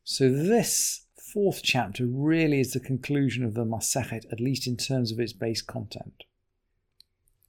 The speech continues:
Many, many cha-, many tractates, actually, of Mishnayot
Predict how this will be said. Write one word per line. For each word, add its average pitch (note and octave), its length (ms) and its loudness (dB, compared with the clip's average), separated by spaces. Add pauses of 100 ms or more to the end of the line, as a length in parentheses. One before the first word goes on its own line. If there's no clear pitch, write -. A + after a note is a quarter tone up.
(420)
Many, D3 380 6
many D3+ 260 8
cha-, - 220 0
many C#3 460 6 (600)
tractates, G#2+ 560 -2
actually, A2 280 -2
of G#2+ 60 0
Mishnayot G#2 460 -4